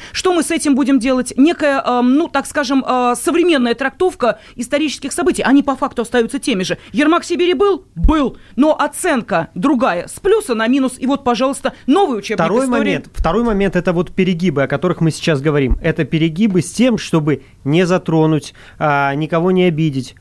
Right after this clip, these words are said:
Speaker 2: Это как было с национальными республиками во время Советского Союза, да? То есть всё о национальным республикам, все, а, национальные меньшинства, они должны преобладать там в руководстве,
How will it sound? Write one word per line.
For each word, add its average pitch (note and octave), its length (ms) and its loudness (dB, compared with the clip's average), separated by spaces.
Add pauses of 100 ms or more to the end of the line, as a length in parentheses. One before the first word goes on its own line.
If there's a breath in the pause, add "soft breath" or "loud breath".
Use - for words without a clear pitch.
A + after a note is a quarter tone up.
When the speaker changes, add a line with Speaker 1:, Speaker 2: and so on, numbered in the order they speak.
(100)
Speaker 2:
Это D3+ 180 0
как F3 220 -2
было F#3+ 180 0
с - 60 -8
национальными E3 580 0
республиками D#3+ 680 0
во C3 120 2
время D3 260 0
Советского D3 480 0
Союза, B2+ 440 -2
да? D3+ 220 0 (440 soft breath)
То D#3 100 2
есть - 180 -2
всё G3+ 300 0
о D#3+ 60 0
национальным D3 600 0
республикам, G#3 640 0 (280 loud breath)
все, F3+ 500 -2 (160)
а, C#3 220 -2
национальные D#3 560 0
меньшинства, D#3+ 720 0
они D#3 240 -2
должны D3 340 0
преобладать C#3 760 0
там A#2 200 -12
в A2+ 140 -14
руководстве, D#3+ 800 -2